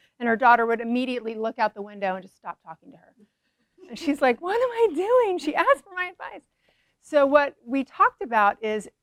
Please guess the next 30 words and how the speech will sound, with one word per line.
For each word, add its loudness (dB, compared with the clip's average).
clearly -2
she's -2
letting -2
you -14
know, -8
"I'm -8
asking -4
for -8
it, -10
but -8
I -4
don't -10
really -10
want -10
it." -20
So -2
what -2
we -4
wanna -4
do -6
is -6
we -6
wanna -8
ask -10
her, -10
"Well, -14
what -8
do -8
you -10
think -20